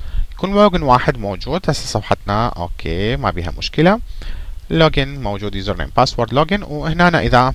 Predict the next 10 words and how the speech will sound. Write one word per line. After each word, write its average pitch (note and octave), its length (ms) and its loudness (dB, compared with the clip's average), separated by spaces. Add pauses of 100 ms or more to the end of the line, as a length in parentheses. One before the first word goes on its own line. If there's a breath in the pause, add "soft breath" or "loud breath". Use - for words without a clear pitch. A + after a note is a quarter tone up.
تحب - 240 2
ريجستر. - 500 -6 (720)
أوكي، F#3 400 -2 (1700)
زين. B2 160 6 (1800 loud breath)
آم، D#3+ 720 4 (2500 loud breath)
هاي F#3 280 6
أول C3+ 260 4
خطوة - 360 -2
إحنا - 220 -6
عملناها. B1+ 600 -8